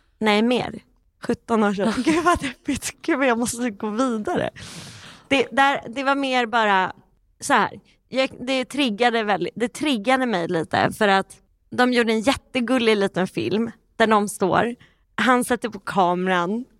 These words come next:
Speaker 1: och hon står helt framifrån, så här jättegullig. Hon är jättevacker för övrigt. Och sen så vänder han sig om mot henne och då vänder hon sig också så att hon står liksom i sidled och då ser man hennes lilla babybump. Och den såg man inte när hon stod framifrån.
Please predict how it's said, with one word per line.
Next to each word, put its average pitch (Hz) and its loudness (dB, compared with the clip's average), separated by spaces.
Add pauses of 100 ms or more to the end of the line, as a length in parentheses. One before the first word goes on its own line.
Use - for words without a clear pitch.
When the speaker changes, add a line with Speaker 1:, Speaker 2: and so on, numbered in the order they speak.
(240)
Speaker 1:
och 220 -2
hon 254 2
står 196 0 (120)
helt 214 -2
framifrån, 208 0
så - -4
här 226 2
jättegullig. 220 -6 (240)
Hon 262 2
är 254 0
jättevacker 254 0
för 165 -2
övrigt. 98 -4 (400)
Och 269 2
sen 277 4
så 262 2
vänder 247 0
han 208 0
sig 185 0
om 254 0 (420)
mot 208 2
henne 190 4
och - -4
då 262 0
vänder 269 0
hon 233 0
sig 226 -2
också 254 -2
så 220 -2
att 196 -4
hon 202 0
står 190 0
liksom 185 -2 (140)
i 233 -2
sidled 220 0
och 220 0
då 226 -2
ser 233 0
man 220 2
hennes 196 0
lilla 185 2
babybump. 190 -2 (380)
Och 240 0
den 269 4
såg 339 2
man 208 -2
inte 180 -4
när 190 2
hon 185 0
stod 170 -6
framifrån. 214 0